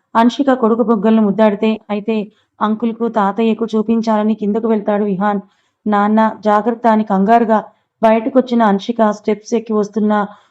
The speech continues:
దేవ్ను చూసుకోకుండా డాష్ ఇస్తుంది. ఒక స్తంభాన్ని గుద్దుకున్న ఫీలింగ్తో అంశిక వెనక్కి పడుతుంటే నడుము చుట్టూ చెయ్యేసి లాక్కున్న దేవ్, "కళ్ళెక్కడ పెట్టుకున్నావు?" అని విసుగ్గా అంటాడు.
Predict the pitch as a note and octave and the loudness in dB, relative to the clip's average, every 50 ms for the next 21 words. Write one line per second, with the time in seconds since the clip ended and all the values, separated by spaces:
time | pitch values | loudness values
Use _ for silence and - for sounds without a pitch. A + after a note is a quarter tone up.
0 | _ _ - - G#3 B3 B3+ B3+ C4+ C#4+ C4+ C4+ B3+ B3+ B3 B3 B3+ B3+ B3+ B3+ | _ _ -10 0 4 6 8 8 8 6 6 4 4 4 4 0 0 0 0 0
1 | A#3+ A#3+ A#3 A3 G#3 A3 A3 G3+ G#3 G3 G#3 G3+ - A3+ G3+ - A#3 A3+ A3 G#3+ | 0 2 2 2 2 2 0 0 -2 -2 -2 -4 -6 -10 -12 -8 -6 -6 -4 -4
2 | A3 G#3+ - _ _ _ _ _ _ _ - - A#3 A#3 A3 - - G#3 G3+ G#3+ | -6 -8 -8 _ _ _ _ _ _ _ -10 -10 -10 -10 -8 -6 -4 -4 -4 -2
3 | G#3+ A#3 A#3 A3 G#3+ A3 A3 G#3 F#3+ - - A3+ F#3 - A#3 A3+ A3+ A3 A3 G#3+ | -2 0 0 0 -2 -2 -4 -6 -6 -8 -10 -10 -8 -8 -8 -6 -4 -4 -4 -4
4 | G#3+ G#3+ G#3+ G#3+ A3+ A3 G#3+ - A3+ A3 G#3 G#3 - _ _ _ _ _ - A3 | -6 -8 -8 -8 -8 -10 -6 -6 -4 -4 -4 -8 -12 _ _ _ _ _ -4 -2
5 | A3+ B3 A#3 - C#4+ C#4 C4 A#3+ A#3 G#3+ G#3 G#3 G#3+ A3+ A3+ - G3+ - G#3+ G#3 | -2 -2 -2 -2 -4 -2 0 0 0 0 -2 -2 -4 -4 -4 -6 -2 -2 -2 -2
6 | G#3+ A#3 G#3+ G3 G#3+ A3+ A3 G#3+ G#3+ G3+ G3+ G#3 A3 A3+ A3+ A3+ G#3+ - A#3+ A#3 | -2 -6 -8 -6 -4 -4 -4 -2 -2 -2 -2 -4 -6 -6 -6 -8 -6 -6 -6 -4
7 | - G#3+ G3+ G3+ G#3+ G#3+ G#3 G#3 G#3+ A3+ A3 G3+ G#3+ _ _ _ _ _ _ - | -2 -2 0 0 0 -2 -2 -2 -2 -2 -2 -2 -4 _ _ _ _ _ _ -6
8 | A3 A3 G#3+ A3 A3 - B3 A#3 A3+ A3 F#3+ G#3 G#3+ A3 G#3+ G3+ G#3 _ _ - | -2 -2 -2 -2 -2 -2 -2 0 0 0 0 -2 -2 -2 -2 -4 -6 _ _ -4
9 | A3 G#3+ G#3+ A3 A3 - A3 G#3+ A3 G#3 G#3 - A3+ G#3+ G#3+ G#3+ G#3+ G3+ - - | -2 -2 -2 -4 -4 -4 -6 -4 -4 -6 -6 -4 -4 -2 0 0 -2 -4 -6 -6
10 | G#3 G#3+ G#3+ G3+ F#3+ G3 A#3 A3 - - A3+ A3 G#3 G3+ F#3+ F#3 G3+ G#3 G3+ G3+ | -4 -2 -2 -2 -2 -4 -8 -8 -2 0 0 2 2 0 -4 -4 -2 -2 -2 -2
11 | G#3 | -2